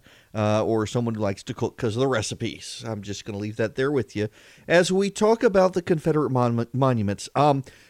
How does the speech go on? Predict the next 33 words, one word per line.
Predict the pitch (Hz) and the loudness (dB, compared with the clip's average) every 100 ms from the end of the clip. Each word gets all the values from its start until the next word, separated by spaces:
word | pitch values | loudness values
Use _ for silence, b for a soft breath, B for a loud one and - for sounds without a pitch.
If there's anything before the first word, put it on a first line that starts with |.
| - | -2
Ed | 202 254 247 | 4 4 2
Gillespie | 247 190 151 135 - 110 113 - | 0 4 4 4 -2 -2 -2 0
is | 131 113 | 0 0
the | 123 | -2
Republican | 117 - 165 175 175 160 147 | -2 0 0 0 -2 -4 -4
candidate | 135 - 135 120 117 - | -6 -4 -2 0 -2 -4
for | 123 | -10
governor | 107 120 110 113 110 | -4 0 2 2 -2
in | 107 90 | -4 -6
Virginia. | 90 - 92 80 69 - _ _ _ _ _ _ _ _ | -8 -4 -4 -4 -8 -12 _ _ _ _ _ _ _ _
And | 113 110 107 98 b b b | -2 0 -2 -6 b b b
the | 123 | -6
Democrat | 107 165 185 160 | 0 2 4 4
is | 151 117 | 2 2
Ralph | 123 123 123 | 2 2 0
Northam, | 98 92 104 131 b b b - | -2 0 -4 -6 b b b -4
and | 123 127 123 | -2 0 0
Gillespie | 135 139 202 - 254 208 | 2 4 2 0 -4 0
has | 180 - | 0 -2
come | - 160 | -4 0
out | 143 143 | 2 2
in | 135 123 | 2 -2
favor | - 139 143 123 131 | 0 2 2 2 0
of | - 113 | 2 -2
leaving | 110 117 165 214 214 202 165 | 0 -2 -2 -2 -2 0 -2
the | 151 | -2
Confederate | 139 135 143 135 - | -2 0 2 0 0
monuments | 117 117 113 113 104 | -2 0 -2 -4 -6
in | 113 | -6
Virginia | 104 98 104 98 | -6 -4 -4 -4
where | 92 | -4
they | 87 87 | -4 -6
are, | 76 - - | -6 -10 -20